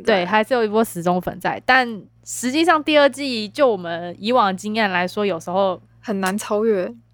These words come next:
Speaker 1: 第一季。
Speaker 2: 对，就很难超越第一季，或是有，有时候会有什么很烂的现象产生，我们不知道，我们不知道，所以就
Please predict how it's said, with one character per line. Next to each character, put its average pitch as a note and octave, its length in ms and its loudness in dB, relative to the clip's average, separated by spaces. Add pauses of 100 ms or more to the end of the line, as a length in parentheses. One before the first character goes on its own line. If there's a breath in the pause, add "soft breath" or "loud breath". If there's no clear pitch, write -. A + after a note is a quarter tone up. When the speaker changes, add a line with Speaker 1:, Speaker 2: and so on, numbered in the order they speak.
(100)
Speaker 1:
第 G3 200 -8
一 F#3 60 -10
季。 F#3+ 320 -16
Speaker 2:
对， A3+ 220 4
就 C4+ 200 4
很 B3 200 0
难 A#3+ 120 6
超 C#4+ 180 8
越 D4 40 4
第 C#4+ 140 0
一 C#4+ 40 2
季， C#4 120 4
或 C4+ 120 8
是 C#4+ 180 -2
有， G#3+ 220 2 (220)
有 C4 160 2
时 C4+ 80 -4
候 C4 100 2
会 C#4 120 2
有 A#3+ 40 4
什 A3+ 120 -6
么 G3 80 -6
很 F#3 160 -2
烂 A#3 120 4
的 F#3+ 80 -6
现 G#3 200 -4
象 G3 200 -4
产 F#3 220 -10
生， F#3 220 -6
我 F#3 60 -4
们 G#3+ 60 -6
不 C#4 80 -2
知 E4+ 60 2
道， F4 240 2
我 G#3+ 80 -8
们 G#3 80 -6
不 A3 60 -8
知 A3+ 80 -4
道， A3+ 180 0 (380 soft breath)
所 A3 180 0
以 G#3 360 4
就 F#3 440 2